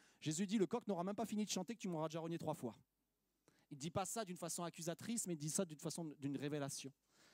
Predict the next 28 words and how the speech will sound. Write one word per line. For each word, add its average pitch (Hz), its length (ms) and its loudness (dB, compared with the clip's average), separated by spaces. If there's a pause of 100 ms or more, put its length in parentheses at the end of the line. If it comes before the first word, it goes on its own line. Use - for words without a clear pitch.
(260)
Et, 156 140 4
et, 165 420 0
et 156 40 4
la 147 80 2
Bible 233 200 4
nous 196 80 6
parle 220 180 2
que 180 100 4
Pierre 170 240 2
va 175 100 0
renier 156 180 0
trois 139 180 -2
fois 127 220 0
Jésus. 110 340 -4 (720)
Et 156 300 2 (380)
qui 285 320 4
Jésus 190 480 2
va 160 120 2
aller 156 160 2
rencontrer ? 160 560 0 (1300)
Qui 285 220 4
Jésus 208 340 4
va, 190 280 0 (240)
avec 160 200 0
qui 302 180 0
Jésus 233 260 0
va 165 120 2
parler 175 640 2